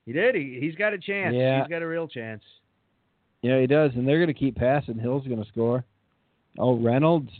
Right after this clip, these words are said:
Speaker 2: Who the fuck's Reynolds? You said that earlier. I guess
Speaker 1: Yeah.
Speaker 2: Brandon might
Speaker 1: Brandon
Speaker 2: let you
Speaker 1: was
Speaker 2: know.
Speaker 1: on it.
Speaker 2: I mean, it's, it, it, he, he's still, ooh.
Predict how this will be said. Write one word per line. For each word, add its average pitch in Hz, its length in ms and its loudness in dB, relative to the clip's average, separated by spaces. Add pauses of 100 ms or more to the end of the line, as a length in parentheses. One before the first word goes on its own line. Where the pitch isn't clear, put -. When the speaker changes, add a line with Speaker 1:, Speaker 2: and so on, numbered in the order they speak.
(160)
Speaker 2:
Who 143 100 2
the 147 160 -2
fuck's 156 240 0
Reynolds? 139 340 0
You 120 140 -6
said 139 160 0
that 135 140 4
earlier. 135 300 4
I 107 60 -2
guess 135 200 0
Speaker 1:
Yeah. 151 80 -8
Speaker 2:
Brandon 139 360 2
might 143 160 0
Speaker 1:
Brandon - 120 -2
Speaker 2:
let 151 80 0
you 143 80 -2
Speaker 1:
was 135 80 -2
Speaker 2:
know. 160 120 0
Speaker 1:
on 233 200 2
it. 220 140 0 (440)
Speaker 2:
I 156 60 2
mean, 185 280 4 (340)
it's, 208 220 -4 (960)
it, 180 280 -4
it, 190 120 2
he, 190 220 -4
he's 180 280 -4
still, 180 380 2
ooh. 220 280 -4